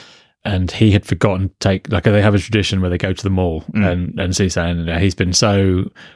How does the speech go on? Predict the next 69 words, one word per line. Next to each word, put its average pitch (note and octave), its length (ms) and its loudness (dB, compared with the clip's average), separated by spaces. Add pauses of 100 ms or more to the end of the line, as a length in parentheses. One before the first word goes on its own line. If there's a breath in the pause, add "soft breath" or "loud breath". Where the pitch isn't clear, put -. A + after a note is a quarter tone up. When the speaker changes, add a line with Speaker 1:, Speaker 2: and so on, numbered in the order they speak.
Speaker 1:
caught G#2 200 2
up - 60 -10
with A2+ 100 0
his F2+ 120 -2
work F#2+ 360 2
or F2+ 60 -2
whatever F2+ 260 -4
it F2 80 -4
is F2+ 80 -6
that F2+ 80 -2
he F2+ 80 -2
says F2 260 -2
that F2 120 -2
he's F2+ 140 -4
forgotten G2+ 320 -2
to G2 60 -4
take G2 220 -2
her, F#2 100 -2
but F2+ 140 -4
to F#2+ 180 -6 (320 loud breath)
last C3 300 4
minute G#2 200 2
to G#2 80 -2
make A2 300 2
it A2+ 80 4
up, G2+ 140 2
he F#2+ 60 0
comes G2 260 0
up F2+ 80 -4
with G2 100 -4
this - 160 -4
thing F#2 220 0
of F2 120 -6
giving F#2 220 0
her F#2+ 140 0
a F2 60 -2
walkie-talkie, F2 600 -4
which - 160 -8
is E2 60 -4
a E2 40 -4
special A#2 440 0
one. E2 380 -4
Speaker 2:
Yeah. D#2+ 200 -4 (380 loud breath)
Speaker 1:
Which, - 280 -2
although A#2 280 2
Santa G#2+ 320 2
might B2 160 4
not A#2+ 160 0
be B2 60 2
able G#2 140 2
to G2+ 160 -4
reply F#2+ 420 -2
straight G2 160 0
away F#2+ 80 0
'cause G2 120 -10
it's F2+ 200 -8
Christmas F2 320 -2
Eve F#2 120 -2
and F2+ 60 -8
he's E2+ 100 -8
busy, B2 380 2 (440 loud breath)
he G#2+ 220 0
will G2 300 4
hear G2+ 200 2
your F#2 300 -2
messages F2+ 500 -4
and, E2+ 300 -4
you G#2+ 80 -2
know, D#2+ 220 -6